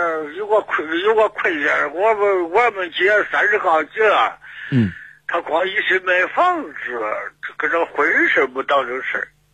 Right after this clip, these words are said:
Speaker 2: 孩子三十几了？
Speaker 1: 知道吧？嗯？
Speaker 2: 孩子三十几了？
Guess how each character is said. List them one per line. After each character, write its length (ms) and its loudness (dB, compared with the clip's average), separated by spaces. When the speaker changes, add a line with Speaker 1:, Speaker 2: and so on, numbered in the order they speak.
Speaker 2:
孩 200 0
子 100 2
三 180 2
十 80 2
几 160 -2
了？ 140 -2
Speaker 1:
知 60 -2
道 80 -2
吧？ 200 -4
嗯？ 260 -2
Speaker 2:
孩 200 0
子 100 2
三 200 4
十 80 2
几 160 -4
了？ 220 -4